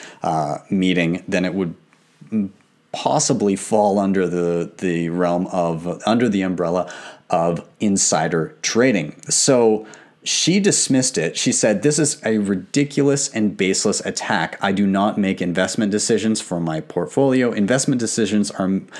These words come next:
made by multiple third-party advisors without my or my husband's knowledge or involvement." Um, now, the thing about that is, is that literally it started happening the day of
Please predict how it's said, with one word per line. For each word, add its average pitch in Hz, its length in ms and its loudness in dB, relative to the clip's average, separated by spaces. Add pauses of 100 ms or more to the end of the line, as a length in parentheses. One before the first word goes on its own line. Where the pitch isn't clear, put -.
(160)
made 92 400 2 (280)
by 90 160 2
multiple 139 640 2
third-party 107 800 0
advisors 92 840 0 (260)
without 101 360 2
my 87 340 0
or 92 200 -2
my 85 180 0
husband's 85 800 -2
knowledge 85 540 0
or 87 160 -2
involvement." 82 800 0 (600)
Um, 104 520 4 (300)
now, 120 360 2
the 110 160 0
thing 180 320 0
about 131 260 2
that 104 220 2
is, 90 380 0 (300)
is 104 180 -2
that 101 280 0
literally 131 640 2
it 110 80 0
started 104 320 0
happening 92 540 -2
the 104 180 0
day 92 720 0
of 82 600 -2